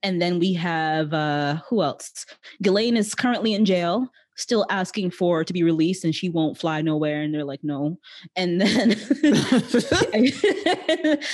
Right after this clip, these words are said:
Speaker 1: I think Peter Nygard just got picked up, I think in Canada or someplace else
Speaker 2: Mm-hmm.
Speaker 1: for as well. And there's video of him basically cruising and trying to groom teenage girls off the Olympic teams to be one of his many girlfriends and essentially sex slaves.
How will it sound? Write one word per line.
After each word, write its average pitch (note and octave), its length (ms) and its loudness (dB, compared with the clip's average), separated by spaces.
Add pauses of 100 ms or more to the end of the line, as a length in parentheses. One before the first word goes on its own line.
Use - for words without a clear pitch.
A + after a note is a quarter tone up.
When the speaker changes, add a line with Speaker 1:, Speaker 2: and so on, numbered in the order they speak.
(100)
Speaker 1:
I A#3+ 120 2
think A3 240 -4
Peter C4+ 260 2
Nygard G#3 540 0
just F3+ 200 -2
got - 220 -4
picked G3 240 -2
up, F3 140 -2
I D#3 100 -4
think C4 300 -6
in C#4 80 4
Canada A3 560 -2
or F3 100 -2
someplace F#3+ 440 0
else - 420 -4 (140)
Speaker 2:
Mm-hmm. D#3+ 340 2
Speaker 1:
for F3 140 4
as E3 140 0
well. E3 240 0
And D#3 160 0
there's G#3+ 180 0
video D#3 680 -2
of D3 140 0
him C3+ 420 0 (280)
basically D#3 800 -2
cruising E3 540 -2
and C#3+ 80 -4
trying D3 280 -6
to D#3 100 -8
groom D3 320 -6
teenage C#3 480 -6
girls C3+ 360 -8
off D3+ 180 -8
the D3 100 -2
Olympic D#3+ 480 -2
teams D3 480 -8 (400)
to G3 100 -6
be F3 460 -4 (100)
one F3 260 -4
of D#3 80 -2
his D#3 140 -4
many D3+ 240 -2
girlfriends C#3 640 -4
and D3 120 -4
essentially C#3 480 -6
sex - 340 -14
slaves. - 360 -10